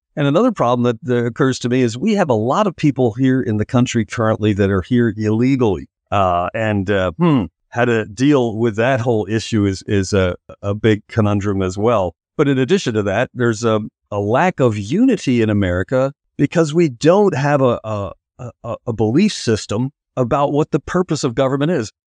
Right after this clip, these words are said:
Sadly, many, many people who are coming to the shores of America, not all, but many people coming to the shores of America today, particularly those coming illegally, are coming because they see they can get a welfare check here, you know? They can get free health care. They can get, uh, food stamps. They can get free housing. In fact,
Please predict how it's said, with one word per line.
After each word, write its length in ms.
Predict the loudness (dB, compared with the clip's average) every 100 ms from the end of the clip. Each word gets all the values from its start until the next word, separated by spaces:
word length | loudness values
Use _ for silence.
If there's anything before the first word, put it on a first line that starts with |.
| -16
Sadly, 500 | -4 -2 0 0 0
many, 320 | 2 2 2
many 220 | 2 0
people 320 | -2 -2 0
who 60 | -2
are 80 | -2
coming 340 | -2 -2 -2 -4
to 180 | -2
the 100 | -2
shores 320 | -2 0 0 2
of 60 |
America, 260 | 0 0 0
not 220 | 0 0
all, 260 | 0 -2 -6
but 140 | -8
many 260 | -4 -2 -2
people 280 | -2 -4 0
coming 240 | 0 0
to 80 | 0
the 80 | 0
shores 300 | 0 0 2
of 60 |
America 360 | 0 2 0 -2
today, 260 | -4 -4
particularly 400 | -4 -6 -2 -2
those 220 | 0 0 0
coming 280 | 0 0 -2
illegally, 500 | -6 -2 0 0 0
are 120 | -2
coming 460 | -2 -2 0 -2 -6 _ -8
because 260 | -2 0 2
they 140 | -2
see 240 | 0 -2
they 140 | 0 0
can 120 | 0
get 140 | 0
a 60 | 0
welfare 520 | 0 -2 -2 0 -2
check 260 | 0 -4 -2
here, 240 | -4 -4 _
you 100 | -8
know? 220 | -4 -4 -6 _ -6
They 160 | -2 0
can 120 | 0
get 140 | -2
free 220 | -2 -2
health 280 | 0 0 -2
care. 280 | -2 -2 0
They 120 | -2
can 160 | -2 0
get, 240 | -2 -2
uh, 60 | -4
food 260 | 0 0 0
stamps. 380 | -4 -4 -4
They 100 | -6
can 140 | -4 -4
get 160 | -4
free 180 | -2 -2
housing. 380 | 0 0 0 -2
In 80 | -2
fact, 260 | -2 -4